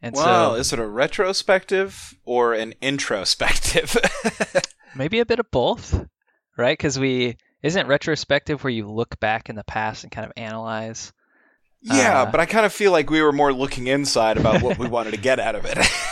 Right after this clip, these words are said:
Speaker 1: Yeah. I don't know. I think it's a bit
Speaker 2: Fine.
Speaker 1: of both, but <laughs>
Speaker 2: An introtrospective.
Speaker 1: Introtrospective,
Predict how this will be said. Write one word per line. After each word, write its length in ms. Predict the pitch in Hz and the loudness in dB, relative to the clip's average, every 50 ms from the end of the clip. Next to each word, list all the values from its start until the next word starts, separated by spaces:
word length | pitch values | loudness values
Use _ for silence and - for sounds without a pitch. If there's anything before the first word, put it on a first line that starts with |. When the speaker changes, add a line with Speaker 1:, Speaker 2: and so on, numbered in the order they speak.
| - - - | -6 -6 -4
Speaker 1:
Yeah. 460 | 120 120 113 110 104 107 107 110 107 - 855 - 247 233 - - - | -2 0 0 0 0 0 -2 -4 -4 -6 -4 0 0 0 0 0 -6
I 240 | 208 - 156 165 151 | -2 4 4 4 4
don't 80 | 127 117 | 4 2
know. 220 | 113 110 113 110 | -2 -6 -4 -4
I 380 | 110 113 - 127 139 151 160 156 | -4 -4 -4 -2 0 0 0 0
think 160 | 147 139 127 | 0 -4 -6
it's 100 | 123 - | -8 -10
a 60 | 127 | -8
bit 120 | 110 120 110 | -6 -2 0
Speaker 2:
Fine. 200 | 110 104 98 - | 2 2 2 0
Speaker 1:
of 60 | 117 | -2
both, 200 | 117 117 - - - | -4 -6 -8 -8 -4
but 260 | 120 120 131 - - 139 | -2 -2 -2 0 2 0
<laughs> 200 | - - - - | 0 2 2 2
Speaker 2:
An 340 | 120 120 117 110 117 127 - - | 2 4 4 2 0 -4 -4 -2
introtrospective. 1800 | 143 160 170 180 180 170 - - - 143 151 156 160 165 156 - - - - 143 139 135 135 135 131 127 123 - - - 107 101 - - 135 | 0 0 0 0 -2 -2 -2 -2 2 4 6 6 6 6 4 0 -4 -4 0 2 2 4 4 4 2 0 -2 -4 -2 -2 -2 -2 -2 -4 -8
Speaker 1:
Introtrospective, 1400 | - - - 156 143 - 165 143 135 - - - 143 139 - _ - 135 127 131 131 131 120 110 - - - | -6 0 0 0 0 0 -2 -2 -2 -4 -2 0 0 0 0 _ -2 0 2 4 4 2 2 0 -4 -12 -14